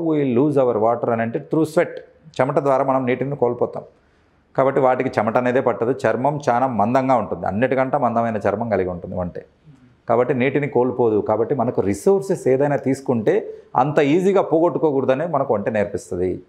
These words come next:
అని అంటే డైలీ దొరికితే డైలీ తాగుతుంది, దొరకనేటప్పుడు వన్ వీక్ వరకైనా అలాగే తాగకుండా ఉంటుంది. ప్లస్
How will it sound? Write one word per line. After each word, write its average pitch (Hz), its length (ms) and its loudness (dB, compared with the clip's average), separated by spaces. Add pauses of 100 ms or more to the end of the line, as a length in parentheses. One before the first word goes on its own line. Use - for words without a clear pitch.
(280)
అని 104 60 -4
అంటే 113 440 -2 (280)
డైలీ 131 360 4
దొరికితే 135 360 2
డైలీ 135 260 2
తాగుతుంది, 127 400 2
దొరకనేటప్పుడు 127 760 0
వన్ 123 240 2
వీక్ 147 180 0
వరకైనా 139 380 2
అలాగే 147 720 2
తాగకుండా 139 420 2
ఉంటుంది. 139 300 0
ప్లస్ 175 200 0